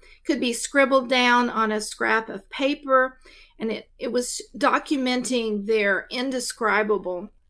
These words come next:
circumstances. So it was also the, a way to resist because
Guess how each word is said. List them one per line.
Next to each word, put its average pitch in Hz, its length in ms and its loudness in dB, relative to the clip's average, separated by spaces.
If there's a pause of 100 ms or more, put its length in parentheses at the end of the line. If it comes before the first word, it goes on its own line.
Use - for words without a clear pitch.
(120)
circumstances. 233 1600 -4 (1200)
So 254 460 0 (100)
it 277 80 -6
was 294 140 -6
also 359 420 0
the, 294 320 2 (320)
a 262 60 -2
way 269 240 2
to 269 140 0
resist 233 640 0
because 226 720 0